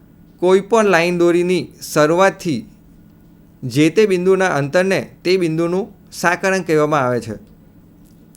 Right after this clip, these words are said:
વૃત્તીય વક્રના મુખ્ય પ્રકારો વિશે જો પ્રશ્ન પૂછવામાં આવે, તો વૃત્તીય વક્રના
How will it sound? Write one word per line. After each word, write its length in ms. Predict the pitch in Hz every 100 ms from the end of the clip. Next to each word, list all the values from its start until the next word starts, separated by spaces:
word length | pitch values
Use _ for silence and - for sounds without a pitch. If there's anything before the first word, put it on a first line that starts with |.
| - - - - - -
વૃત્તીય 460 | 127 160 160 208 208
વક્રના 300 | 185 180 185
મુખ્ય 320 | 175 147 - 190
પ્રકારો 440 | 170 170 170 175 214 - - - - - - - -
વિશે 360 | 143 160 151 170 170 - - - - 147 143
જો 140 | 170
પ્રશ્ન 300 | 160 151 151 190
પૂછવામાં 480 | 180 175 165 160 160
આવે, 180 | 170 117 - - - - 180
તો 120 | 190 208 - - - 139
વૃત્તીય 340 | 160 190 202 185
વક્રના 420 | 180 180 185